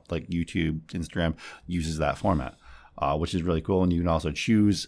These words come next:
uh, which one you're gonna encode into. You can use H six five, H six four. Uh, there's a few other ones. I'm not sure which ones they are 'cause I have an iPhone eleven. Uh, but there are more options than that on the other iPhones. Um,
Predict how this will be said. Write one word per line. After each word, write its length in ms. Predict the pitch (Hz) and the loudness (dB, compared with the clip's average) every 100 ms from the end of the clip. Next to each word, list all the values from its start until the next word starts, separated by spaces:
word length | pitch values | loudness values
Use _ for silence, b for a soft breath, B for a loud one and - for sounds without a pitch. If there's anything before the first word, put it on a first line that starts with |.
| - | -8
uh, 260 | - 87 80 | 0 4 4
which 280 | 85 - - | 4 2 4
one 180 | 95 90 | 4 4
you're 160 | 82 | 2
gonna 120 | 80 | 2
encode 280 | 80 120 117 | 2 6 6
into. 240 | 113 107 120 | 4 2 0
You 80 | |
can 100 | 90 | 2
use 280 | 85 82 - 110 | 2 0 -2 -2
H 220 | 98 - | -2 -2
six 180 | - - | -4 4
five, 360 | 120 117 107 | 6 8 6
H 160 | 80 - | 2 -4
six 180 | 78 - | -6 0
four. 300 | 107 101 - B B B | 4 4 2 B B B
Uh, 60 | 98 | 0
there's 160 | 92 | 0
a 40 | - | 0
few 200 | 113 107 | 2 4
other 160 | 104 | 4
ones. 220 | 104 104 90 | 6 4 2
I'm 80 | |
not 100 | 90 | 0
sure 140 | - 90 | 0 -2
which 140 | - | 0
ones 180 | - 87 | 2 2
they 140 | 85 82 | 4 4
are 240 | 90 95 | 6 4
'cause 160 | 87 80 | 4 0
I 20 | |
have 100 | 76 | 0
an 60 | |
iPhone 260 | 78 - 78 | 0 0 0
eleven. 340 | 76 82 90 - B B B | 0 2 0 -2 B B B
Uh, 160 | 85 85 | 2 2
but 160 | 82 85 | 2 0
there 180 | 92 95 | 0 4
are 180 | 98 | 6
more 220 | 98 92 87 | 8 6 6
options 380 | 85 - 82 | 4 0 -2
than 100 | 87 | 0
that 80 | 82 | 0
on 140 | 76 76 | 0 -4
the 100 | 69 | -4
other 180 | 80 | -2
iPhones. 540 | 85 120 - - - - - b b b b | 2 2 2 -6 -14 -20 -20 b b b b
Um, 540 | 85 78 73 67 - | 0 2 0 -4 -8